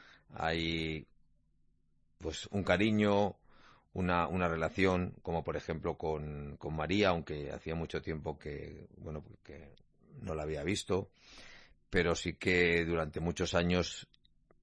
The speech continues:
la veía cada día y, repito, alguna vez, pues, tuvimos alguna discusión, porque ella era muy sincera y yo también lo soy, por lo tanto,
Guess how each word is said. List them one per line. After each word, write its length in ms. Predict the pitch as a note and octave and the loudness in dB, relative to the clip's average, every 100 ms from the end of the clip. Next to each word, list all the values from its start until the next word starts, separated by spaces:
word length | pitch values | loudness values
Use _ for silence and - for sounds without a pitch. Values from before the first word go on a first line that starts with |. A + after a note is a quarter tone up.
| _ _ _ _ _ _ | _ _ _ _ _ _
la 100 | - | -4
veía 260 | D#2 E2+ F2 | 0 2 2
cada 240 | F#2+ D#2+ | 2 0
día 460 | D#2+ G2 F2+ F2 - _ _ _ _ - | 2 2 4 2 0 _ _ _ _ -12
y, 420 | E2 D#2 D2+ D2 | -8 -6 -6 -6
repito, 260 | C#2+ D2+ D#2 | -6 -4 -2
alguna 240 | D2 D#2+ | -2 -2
vez, 260 | D#2 D#2+ - | 0 -2 -4
pues, 300 | - D#2 - - | -10 -10 -12 -6
tuvimos 340 | F#2+ G2 F2+ | 0 0 2
alguna 240 | E2 E2 | 0 0
discusión, 640 | D#2 D2+ - C#2+ D#2+ C#2+ - - - - - - - | -2 -4 -6 -2 -2 -4 -16 -20 -20 -20 -20 -20 -6
porque 400 | D#2 D#2 E2 - | -4 0 0 0
ella 280 | E2+ E2+ E2+ | -2 2 2
era 160 | E2+ | 2
muy 120 | E2 E2 | 0 -2
sincera 600 | F#2+ F2 G#2 G2+ G2+ - _ | -6 0 2 2 0 -4 _
y 180 | D#2+ D#2 | -14 -8
yo 320 | D#2+ D#2+ - _ _ _ _ - _ _ _ _ _ _ - | -6 -6 -8 _ _ _ _ -20 _ _ _ _ _ _ -12
también 260 | D2+ D#2+ | -6 -4
lo 80 | D2+ | -4
soy, 320 | C#2+ D2+ D2 | -2 -2 -2
por 160 | C#2+ D2+ | -6 -6
lo 80 | D2 | -4
tanto, 400 | D#2 D#2 E2 | -4 -4 -2